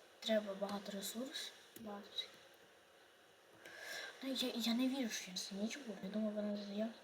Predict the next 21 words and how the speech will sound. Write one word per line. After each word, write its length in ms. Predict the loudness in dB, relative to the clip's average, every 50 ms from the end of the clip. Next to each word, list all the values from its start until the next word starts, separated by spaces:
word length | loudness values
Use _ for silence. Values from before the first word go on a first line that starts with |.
| -10 -6 -2 -2 0 2 4
Я 80 | 4
думаю, 260 | 4 4 4 2 2 2
обману, 480 | 2 2 2 2 2 0 0 -2 -2 -2 -2 -4 -8 -8 -10 -12 -12 -6
тому 320 | -2 0 0 2 0 0 -4
що 420 | -4 -6 -6 -6 -4 -2 -2 -2 0 0 0 0 0 0 0 0 -2 -4 -2
патронів 380 | -2 2 2 2 2 0 -2 -2 -2 -2 0 2
мало 280 | 2 4 4 4 4 4
і 420 | 4 4 4 4 2 2 2 0 -2 -4
проти 240 | -2 0 2 2 2
трьох 320 | 2 2 0 0 2 2
вірюволків 440 | 4 4 4 4 2 2 0 0 -4 -2
теж 160 | 0 0 0
битися 300 | 2 2 0 2 2 0
якось 240 | 0 2 2 2 2
я 60 | 0 -2
не 80 | -8
хочу. 440 | -10 -10 -10 -10 -10 -8 -10 -10 -12 -12 -16 -16 -20 -20 -20 -18 -20 -20 -20 -20 -20 -20 -20 -20 -16 -8
Це, 160 | -4 -4 -2
конечно 600 | 0 0 2 2 4 4 2 0 0 -2 -4 -4
ж, 300 | -4 -4 -4 -4 -6 -6 -10 -12
ну, 220 | -12 -10 -10 -10